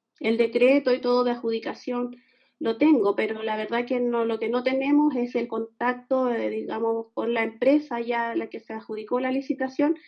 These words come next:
para, eh, trabajar con ellos en conjunto, porque nosotros tampoco hemos tenido el con-, conocimiento certero de cuánto va a ser finalmente la ruta, si es que nos van a unir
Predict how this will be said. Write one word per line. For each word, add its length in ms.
para, 420
eh, 200
trabajar 440
con 180
ellos 240
en 80
conjunto, 640
porque 520
nosotros 420
tampoco 480
hemos 240
tenido 560
el 220
con-, 260
conocimiento 760
certero 640
de 120
cuánto 600
va 80
a 120
ser 240
finalmente 640
la 140
ruta, 260
si 140
es 120
que 140
nos 220
van 200
a 240
unir 520